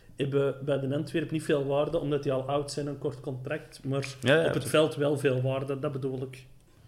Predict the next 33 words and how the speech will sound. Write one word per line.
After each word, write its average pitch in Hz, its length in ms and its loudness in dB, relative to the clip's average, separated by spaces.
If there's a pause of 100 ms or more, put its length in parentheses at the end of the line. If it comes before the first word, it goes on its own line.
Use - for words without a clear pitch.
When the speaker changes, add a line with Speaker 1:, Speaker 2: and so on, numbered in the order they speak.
(200)
Speaker 2:
Je - 160 -6
hebt - 160 -8
gelijk. 92 380 -4
Speaker 1:
Ik - 440 -12
weet 147 80 4
Speaker 2:
Ik 147 60 8
Speaker 1:
het 147 80 2
Speaker 2:
ben 90 120 -2
wel 110 80 2
Speaker 1:
precies. 147 280 2
Speaker 2:
aan 127 80 -2
het - 1000 -8
doen. - 80 -2 (840)
Speaker 1:
<laughs> - 0 -
Dus, 170 320 2
eh, 165 220 12
ja, 160 120 10
dat 226 100 4
zijn 220 160 0
twee 180 200 6
spelers 180 460 4
die 170 100 2
je 170 60 4
hem 151 120 2
altijd 151 260 -4
mag 151 200 -8
meepakken, 139 540 -6
eh. 139 60 -6 (1200)
Speaker 2:
Oké. 101 200 -10
Speaker 1:
Geen 147 240 2
Dion 127 280 2
Coles, 127 340 -2
hè. 135 80 -4